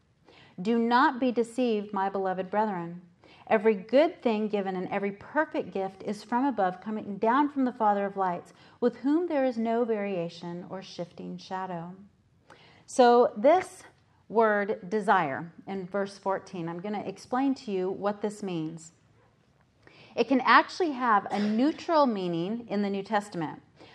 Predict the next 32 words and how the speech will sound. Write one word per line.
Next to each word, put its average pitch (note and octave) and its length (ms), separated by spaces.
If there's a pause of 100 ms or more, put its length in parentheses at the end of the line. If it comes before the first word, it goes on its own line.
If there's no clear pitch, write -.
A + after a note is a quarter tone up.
(140)
but A3+ 160
the A3+ 80
context B3+ 840
here A#3+ 500
makes A#3+ 380
it C#4+ 100
clear C#4 300
that G3+ 240
James D4+ 540
uses C4 640
it F3+ 240 (380)
with A3+ 280
a G#3+ 200
more G3+ 340
typical D#4+ 580
New G#3+ 140
Testament G3+ 540
sense, - 440 (240)
meaning A3 520 (240)
fleshly C4+ 880 (320)
or A3 300
illicit A3 920
desire. D#3+ 640 (580)
The A#3 100
word C4+ 280 (120)
often D#4 440
carries C4 520
for G#3 120
us G3 200
a G#3 80
sexual D4 480
connotation, G3+ 880